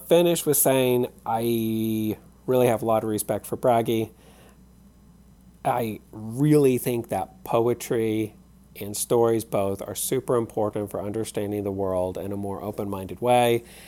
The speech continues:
And I think it's super important to remember our ancestors, and doing that through stories, I do think, is the most powerful way. There's a reason that our tradition was an oral tradition for so long. Sitting around a campfire or, or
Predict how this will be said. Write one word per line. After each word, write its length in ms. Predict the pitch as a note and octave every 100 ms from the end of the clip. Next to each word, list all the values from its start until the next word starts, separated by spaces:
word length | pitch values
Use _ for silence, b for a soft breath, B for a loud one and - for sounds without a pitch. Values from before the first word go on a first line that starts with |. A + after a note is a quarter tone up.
| B B B B
And 140 | - C#4+
I 80 | C#4+
think 180 | D4+
it's 100 | D4+
super 220 | - A#3 G#3+
important 460 | F3+ F3+ E3+ E3+
to 80 | -
remember 320 | A#2+ A#2 B2 G#2+
our 40 |
ancestors, 560 | G#2 A2 G#2 F2+ G#2 G2+
and 180 | A2 G#2+
doing 260 | C3 C#3
that 180 | B2+ A2
through 120 | A#2+
stories, 320 | - A#2 G#2+
I 100 | F#2+
do 220 | G2 G#2+ F#2+
think, 220 | G#2+ F#2+
is 120 | F#2+
the 60 | G#2
most 240 | F#2 -
powerful 360 | G2+ F#2 F#2+ F#2
way. 240 | - -
There's 200 | C3+ C3+
a 60 | C3
reason 460 | B2 B2 B2 A2+
that 180 | G#2+ G#2
our 240 | G2+ G2 F#2
tradition 680 | - G#2 A2 - A2 G2+
was 280 | G2+ G2+ G2
an 100 | G2
oral 280 | F#2 G2+ G2
tradition 440 | A2 G2+ F2+ G#2+
for 140 | G#2 G2+
so 200 | G#2 F#2
long. 340 | F2+ D2+ F2+ B B B
Sitting 340 | - - D3 D3+
around 220 | C3 B2
a 60 | A#2+
campfire 680 | B2 A#2+ A2+ A2+ G#2+ G#2+
or, 160 | G#2+ G#2+ G2+
or 200 | G2+